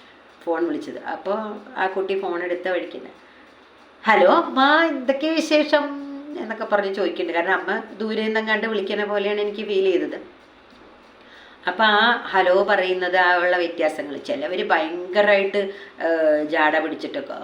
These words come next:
ഹലോ എന്തൊക്കെ വിശേഷം, ഹലോ, ഹലോ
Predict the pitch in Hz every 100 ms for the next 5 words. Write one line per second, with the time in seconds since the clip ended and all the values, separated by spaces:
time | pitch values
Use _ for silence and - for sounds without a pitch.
0 | - 143 156 170 151 127 127 135 143 160
1 | 196 190 180 175 160 - - - 156 156
2 | - - - - - - - - - 101
3 | 101